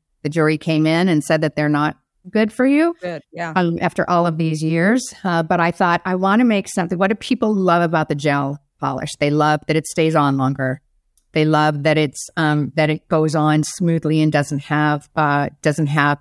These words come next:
Speaker 1: any, uh, streaks in it. They love that it's got, like, a, a cushiony feel to it, like, that it's, and, um, so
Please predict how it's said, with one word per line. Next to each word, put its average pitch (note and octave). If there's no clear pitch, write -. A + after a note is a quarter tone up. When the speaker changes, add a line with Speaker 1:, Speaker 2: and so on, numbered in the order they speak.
Speaker 1:
any, D3
uh, C#3
streaks -
in D3+
it. C#3+
They E3
love D#3+
that D#3
it's D#3+
got, E3
like, D#3
a, D3
a -
cushiony F#3
feel E3
to C#3+
it, C#3
like, C3
that C#3
it's, -
and, E3+
um, D#3
so F3+